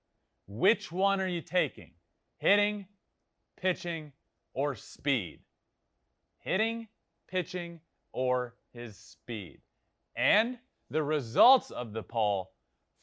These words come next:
far and away the winner, his hitting at seventy point four percent of the vote. If you could only pick one of Shohei Ohtani's skill,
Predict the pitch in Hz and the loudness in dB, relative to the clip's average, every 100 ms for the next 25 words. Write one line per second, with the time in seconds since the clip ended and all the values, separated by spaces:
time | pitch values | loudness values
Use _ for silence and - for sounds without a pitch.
0 | _ _ 196 254 262 220 175 151 131 123 | _ _ 8 10 10 6 4 4 4 4
1 | 117 113 113 110 101 _ _ 175 185 117 | 2 0 0 -2 -6 _ _ 0 0 -2
2 | 147 180 143 101 92 120 127 - - - | -2 0 0 -4 -4 -2 -2 -4 -18 0
3 | 190 208 233 220 226 226 _ _ - - | 2 2 0 -4 -6 -8 _ _ -8 -2
4 | 185 180 - _ _ _ 170 160 147 139 | -2 -2 -8 _ _ _ 0 2 2 0
5 | 123 _ _ - 139 - 135 120 110 _ | -6 _ _ -6 -6 -4 -2 -2 -4 _
6 | - 107 90 95 80 80 65 73 - - | -10 -10 -8 -10 -8 -10 -10 -18 -16 -6
7 | 101 147 196 190 196 156 127 135 185 220 | -2 0 0 0 -2 -2 -2 2 2 2
8 | 220 175 - 175 165 151 151 139 135 135 | 0 -4 -4 -2 -2 0 -4 -4 -6 -6
9 | 139 - - 107 90 | -8 -12 -8 -6 -6